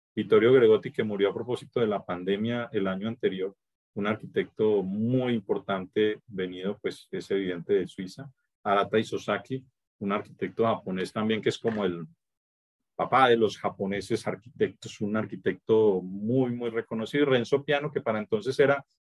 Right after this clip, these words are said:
relativamente joven, pero había ganado un concurso clave en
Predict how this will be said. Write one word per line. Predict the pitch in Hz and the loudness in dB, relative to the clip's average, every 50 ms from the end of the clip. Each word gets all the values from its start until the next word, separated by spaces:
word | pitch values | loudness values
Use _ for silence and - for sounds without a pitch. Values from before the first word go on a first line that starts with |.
| _ _ - | _ _ -2
relativamente | 120 120 117 110 110 107 - - 117 127 139 143 139 135 - 143 | 2 4 4 4 4 2 0 -2 -2 0 0 -2 -2 2 2 2
joven, | 139 139 135 131 131 131 131 | 2 2 2 0 0 0 0
pero | - 110 110 | 0 2 2
había | 107 104 107 120 | 4 4 4 2
ganado | 135 127 117 107 107 | 2 0 -2 -2 -4
un | 117 110 | -6 -6
concurso | - 127 123 - _ - 127 120 - - 135 131 - | -6 -8 -8 -8 _ -4 -4 -4 -2 -2 -4 -4 0
clave | _ 135 131 131 127 123 120 120 120 113 - _ | _ 2 2 2 2 2 0 0 -2 -2 -6 _
en | - 123 113 98 95 95 92 90 | -4 -2 -2 0 0 -2 -4 -4